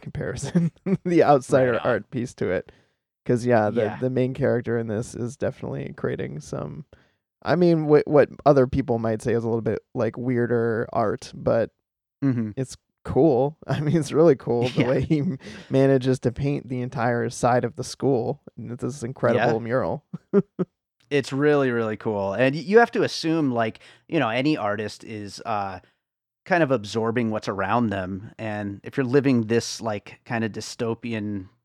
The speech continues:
Speaker 2: life of everything just being boring and dead end and <laughs> there's really nothing to look forward to anymore, uh, your art's gonna get kinda strange, so.
Speaker 1: Mm-hmm.
Speaker 2: <laughs> What do you have for another piece?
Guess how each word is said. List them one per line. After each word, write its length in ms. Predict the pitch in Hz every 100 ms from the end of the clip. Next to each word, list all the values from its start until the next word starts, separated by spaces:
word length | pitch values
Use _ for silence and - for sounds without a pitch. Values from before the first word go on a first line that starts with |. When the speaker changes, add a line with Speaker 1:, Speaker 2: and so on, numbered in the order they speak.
| _ -
Speaker 2:
life 580 | 98 110 107 - - -
of 300 | 104 92 -
everything 400 | 123 110 107 120
just 180 | 107 -
being 260 | 120 107 -
boring 460 | 117 107 113 117 110
and 220 | 92 95 - _ _ _ 110
dead 220 | 120 110
end 400 | 110 107 113 113
and 260 | 107 104 101 -
<laughs> 60 |
there's 240 | 185 - 208
really 180 | 180
nothing 320 | 143 135 - 147
to 60 |
look 180 | 120 120
forward 340 | - 120 147 -
to 120 | 104
anymore, 480 | 101 101 104 98 - - 143 -
uh, 240 | 107 101 101
your 180 | 110 -
art's 260 | 117 117
gonna 180 | - 113
get 160 | 107 -
kinda 180 | 101 98
strange, 540 | - 101 90 117 -
so. 360 | - 123 117 107 _ _ _
Speaker 1:
Mm-hmm. 380 | 160 139 160 131 151 _ _ _ _ _ _ 135
Speaker 2:
<laughs> 280 | - - - _ _ _ - - - - 151 -
What 120 | 147
do 60 |
you 60 | 156
have 140 | 139
for 80 | 147
another 240 | 127 117 107
piece? 420 | 107 98 -